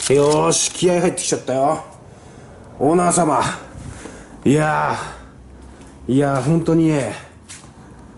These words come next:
あれですね、あのー、あのー、ちょっと男を見せていただいたのでね、私もちょっと、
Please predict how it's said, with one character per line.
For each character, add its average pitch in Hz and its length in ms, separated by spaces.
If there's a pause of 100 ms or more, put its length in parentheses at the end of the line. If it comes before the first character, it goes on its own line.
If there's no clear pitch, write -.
(800)
あ 117 100
れ 139 100
で 151 100
す 143 120
ね、 120 220
あ 104 180
の 101 600
ー、 98 140 (1300)
あ 113 40 (140)
の 104 380
ー、 - 20
ち 123 80
ょ - 40
っ - 20
と 123 160
男 160 400
を 131 40
見 135 100
せ 135 120
て 127 100
い 113 60
た 117 140
だ 113 100
い 117 60
た 127 120
の 104 100
で 101 100
ね、 101 300 (600)
私 143 300
も 156 140
ち 160 80
ょ 156 40
っ 156 40
と、 131 240